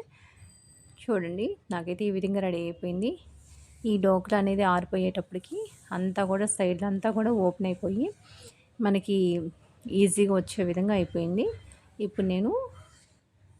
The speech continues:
ప్లేట్లోకి తీసుకొని ఈ విధంగా నేను కట్ చేసుకుంటున్నాను. చాలా ఈజీగా చేసుకోవచ్చు.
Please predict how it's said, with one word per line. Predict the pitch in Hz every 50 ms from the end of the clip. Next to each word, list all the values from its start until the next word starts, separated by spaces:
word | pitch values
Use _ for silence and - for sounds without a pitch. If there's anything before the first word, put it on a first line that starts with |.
| _ _ _
ప్లేట్లోకి | _ 220 196 185 185 - - 196 180 -
తీసుకొని | - 185 175 170 - - - - 180 170 190 247 392 427 339 - - _
ఈ | - 190
విధంగా | 180 185 190 196 190 190
నేను | 208 202 190
కట్ | 202 185 175 -
చేసుకుంటున్నాను. | - 190 196 - - - - 196 185 - 175 180 185 190 214 269 330 - _ _ _ _ - _ _ _ _ _ _ _ _ - - - - _ - _ _ _ _ _ - - - - 1077 1077 _ _ _ _ - _ _ _ _ _ _ _ _ _ _ - - - - - - - _ _ _ _ _ _ _ _ _ _ _ _ _ _ _ _ _ - - - - _
చాలా | - 226 170 160 160 175 202 220 220
ఈజీగా | 220 214 190 - 208 202 214 196 190
చేసుకోవచ్చు. | - 196 170 175 - - - 202 190 185 160 156 - - -